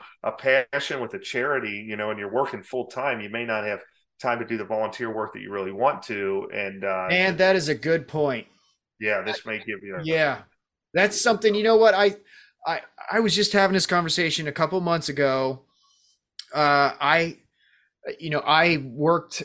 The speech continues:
Speaker 2: at, uh, we were talking about doing charity work, and I
Speaker 1: Yeah,
Speaker 2: worked
Speaker 1: yeah.
Speaker 2: this, this soup kitchen thing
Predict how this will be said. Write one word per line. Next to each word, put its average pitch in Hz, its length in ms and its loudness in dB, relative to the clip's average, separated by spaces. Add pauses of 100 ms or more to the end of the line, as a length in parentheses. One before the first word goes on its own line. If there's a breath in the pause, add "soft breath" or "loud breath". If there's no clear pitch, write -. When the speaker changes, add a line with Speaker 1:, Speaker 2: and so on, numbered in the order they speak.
Speaker 2:
at, 147 340 4
uh, 127 420 4 (1200)
we 156 140 0
were 147 100 0
talking 170 260 2
about 156 200 2
doing 151 200 -4
charity 135 400 2
work, 113 400 -6 (380 loud breath)
and 127 120 0
I 151 120 4
Speaker 1:
Yeah, 175 60 2
Speaker 2:
worked 175 360 4
Speaker 1:
yeah. 165 60 -4
Speaker 2:
this, - 320 2
this 143 300 2
soup 175 400 4
kitchen 151 400 -2
thing 131 480 -2